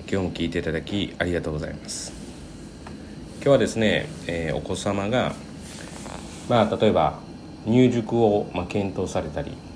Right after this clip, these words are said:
まあ、今塾に通われてたり、えー、していて、えー、どの段階に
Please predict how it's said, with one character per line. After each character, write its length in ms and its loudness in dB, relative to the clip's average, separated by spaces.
ま 80 0
あ、 20 2
今 180 2
塾 260 0
に 120 0
通 120 -4
わ 260 4
れ 100 2
て 140 -2
た 100 -2
り、 120 -4
え 160 -4
ー、 40 -6
し 80 -6
て 160 -4
い 40 -6
て、 360 -2
え 360 -4
ー、 80 -2
ど 160 8
の 140 6
段 300 6
階 260 4
に 400 2